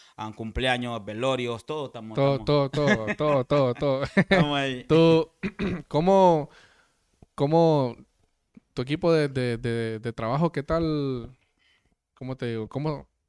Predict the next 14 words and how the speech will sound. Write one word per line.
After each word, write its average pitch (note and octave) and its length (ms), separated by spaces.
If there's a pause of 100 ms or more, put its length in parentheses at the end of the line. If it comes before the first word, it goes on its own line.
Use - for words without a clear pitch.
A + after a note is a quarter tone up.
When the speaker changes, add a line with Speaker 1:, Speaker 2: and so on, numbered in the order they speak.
Speaker 2:
se C3+ 140
conectan C#3+ 720 (1000)
bien, D3 280
bien, D3+ 180
bien, D#3 220
bien? D#3+ 540
O - 60 (580)
Speaker 1:
Sí, B2+ 260
Speaker 2:
sea B2 340
Speaker 1:
no D3 160
conec-, D#3+ 220
yo C#3+ 100
creo G3+ 200
que G#3+ 240